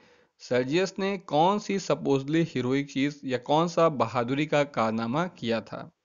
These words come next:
तो इसका जवाब है कि lead a cavalry charge। कैवेलरी बोलते हैं सेना के घुड़सवार दस्ते को, जिसमें घोड़े पर बैठकर सैनिक जाते हैं,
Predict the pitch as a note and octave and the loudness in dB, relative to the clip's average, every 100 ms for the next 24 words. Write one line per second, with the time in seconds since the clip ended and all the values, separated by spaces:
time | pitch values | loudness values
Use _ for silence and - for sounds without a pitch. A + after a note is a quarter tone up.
0 | _ _ _ _ - A2+ A2 C3 - E3+ | _ _ _ _ -8 -6 -4 -6 0 0
1 | D#3 D#3 C#3+ C3+ D3 A#3 - _ _ _ | 4 6 4 4 -2 -2 -10 _ _ _
2 | _ D#3+ G3 C#3 B2+ D#3+ F#3+ - - C3+ | _ -6 -4 -2 2 0 0 -16 -6 -6
3 | - A#2+ A#2 B2 B2 D3 C#3+ A2 A2 - | 0 0 2 -2 -2 -4 -2 -4 -4 0
4 | C#3 C#3 D#3 F3+ E3+ E3+ E3+ F3 F3 F3 | 2 4 2 2 2 2 2 0 2 0
5 | E3+ C#3 C#3+ D#3 E3 E3 B2 B2 A#2+ - | 0 0 0 -2 -2 -2 -2 -2 -2 -2
6 | B2 B2+ C3+ A2+ G#2+ G#2+ - A2 G#2+ A2 | 2 4 4 2 -2 -2 -6 -10 -6 -8
7 | G#2+ - A#2+ A2+ A2 B2 B2+ B2 A2+ A2 | -8 -10 -10 -8 -8 -6 -6 -4 -4 -4
8 | A2+ - A2+ A2 A2+ A#2 A2 G#2+ A#2 B2 | -6 -6 -8 -6 -6 -6 -6 -6 -6 -8